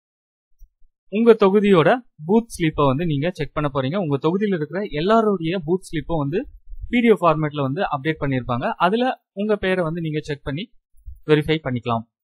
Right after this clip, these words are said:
ஃபர்ஸ்ட் வந்து நீங்க உங்களுடைய மாவட்டத்தை செலக்ட் பண்ணுங்க. அடுத்து சட்டமன்ற தொகுதி கொடுத்து சமர்ப்பிக்க அப்படின்னு கொடுங்க. எல்லா வாக்குச்சாவடியோட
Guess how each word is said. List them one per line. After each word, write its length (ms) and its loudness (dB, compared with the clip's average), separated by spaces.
ஃபர்ஸ்ட் 260 6
வந்து 140 2
நீங்க 260 2
உங்களுடைய 400 2
மாவட்டத்தை 440 2
செலக்ட் 260 -6
பண்ணுங்க. 340 -4
அடுத்து 260 -2
சட்டமன்ற 500 -2
தொகுதி 280 -2
கொடுத்து 300 2
சமர்ப்பிக்க 540 2
அப்படின்னு 340 -2
கொடுங்க. 200 -2
எல்லா 160 8
வாக்குச்சாவடியோட 880 6